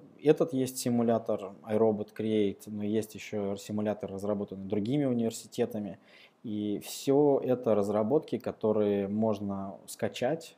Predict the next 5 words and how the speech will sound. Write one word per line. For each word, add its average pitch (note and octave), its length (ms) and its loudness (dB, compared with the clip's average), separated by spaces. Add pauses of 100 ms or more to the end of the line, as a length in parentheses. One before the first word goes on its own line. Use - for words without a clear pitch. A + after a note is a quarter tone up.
э, G#2 400 -4
с - 40 -12
сайта G#2 440 -2
MathWorks. B2 760 -4
Э, G2 520 -4